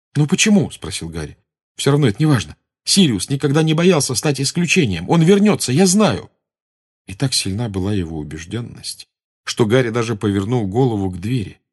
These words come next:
На секунду ему почудилось, что сейчас он увидит на пороге Сириуса,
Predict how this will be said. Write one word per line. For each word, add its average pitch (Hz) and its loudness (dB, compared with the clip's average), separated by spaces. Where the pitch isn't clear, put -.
На 143 4
секунду 143 0
ему 151 2
почудилось, 127 -2
что - -4
сейчас 135 -2
он 117 -2
увидит 156 0
на - -4
пороге 139 0
Сириуса, 139 0